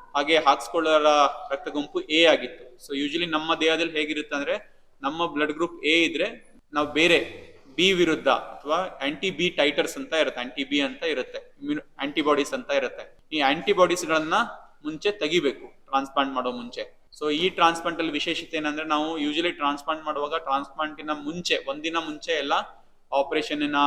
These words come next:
ಔಷಧಿಗಳನ್ನಾಗ್ಲಿ ಎಲ್ಲ ಶುರು ಮಾಡ್ತೇವೆ. ಇಲ್ಲಿ ಏನ್ ಮಾಡ್ತೇವೆ, ಒಂದು ತಿಂಗಳ ಮುಂಚೆನೆ ಔಷಧಿಗಳನ್ನ ಶುರು ಮಾಡಿ, ಒಂದು ವಾರದ ಮುಂಚೆ ನಾವು ಈ ಆಂಟಿ ಬಿ ಟೈಟ್-, ಆಂಟಿ ಬಿ ಆಂಟಿಬಾಡೀಸ್ ಏನಿದೆ ಅದನ್ನ ಫಿಲ್ಟರ್ ಮುಖಾಂತರ ತೆಗೆದ್ಬಿಟ್ಟು,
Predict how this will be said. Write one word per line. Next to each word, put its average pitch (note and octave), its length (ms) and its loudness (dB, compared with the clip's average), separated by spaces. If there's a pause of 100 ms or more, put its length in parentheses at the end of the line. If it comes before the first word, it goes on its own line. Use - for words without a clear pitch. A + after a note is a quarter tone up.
(120)
ಔಷಧಿಗಳನ್ನಾಗ್ಲಿ C#3+ 800 0
ಎಲ್ಲ C#3+ 220 0
ಶುರು D#3 240 -6
ಮಾಡ್ತೇವೆ. B2+ 380 -4 (540)
ಇಲ್ಲಿ E3+ 180 -4
ಏನ್ F3 180 2
ಮಾಡ್ತೇವೆ, D#3 340 0
ಒಂದು D3+ 260 -2
ತಿಂಗಳ E3 280 0
ಮುಂಚೆನೆ E3 760 -2
ಔಷಧಿಗಳನ್ನ D3+ 560 -2
ಶುರು D3 260 -6
ಮಾಡಿ, D3 280 0 (460)
ಒಂದು C#3 200 -2
ವಾರದ D3 340 8
ಮುಂಚೆ F3 440 0
ನಾವು F3 520 -2
ಈ C#3+ 320 2
ಆಂಟಿ D3 440 -4
ಬಿ D#3 160 -4
ಟೈಟ್-, D3 300 2
ಆಂಟಿ D3 320 -4
ಬಿ E3 120 0
ಆಂಟಿಬಾಡೀಸ್ D3+ 600 -2
ಏನಿದೆ C#3 500 -8 (100)
ಅದನ್ನ D#3 280 0
ಫಿಲ್ಟರ್ D3+ 460 -4
ಮುಖಾಂತರ D3 460 0 (600)
ತೆಗೆದ್ಬಿಟ್ಟು, F#3 760 0